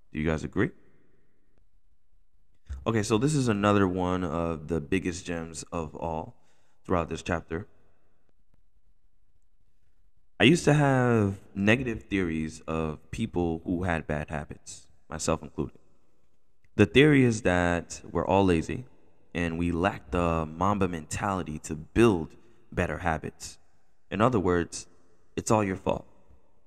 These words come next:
And it's all my fault. The lie detector determined that was a lie, all cap. The problem is not me. The problem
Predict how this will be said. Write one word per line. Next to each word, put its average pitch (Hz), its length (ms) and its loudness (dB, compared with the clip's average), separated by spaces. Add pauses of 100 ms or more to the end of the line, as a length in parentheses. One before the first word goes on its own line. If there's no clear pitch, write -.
(280)
And 120 80 2
it's 120 140 0
all 147 120 4
my 202 180 0
fault. - 260 -14 (1300)
The 98 100 4
lie 110 200 4
detector 98 440 -4
determined 87 680 -6 (460)
that 78 420 -4
was 78 140 -8
a 78 60 -8
lie, 76 260 -6 (260)
all 85 160 2
cap. - 280 -6 (1500)
The 117 80 2
problem 151 680 4 (1400)
is 107 160 -2
not 117 200 4
me. 107 280 -6 (960)
The 98 100 -2
problem 101 560 2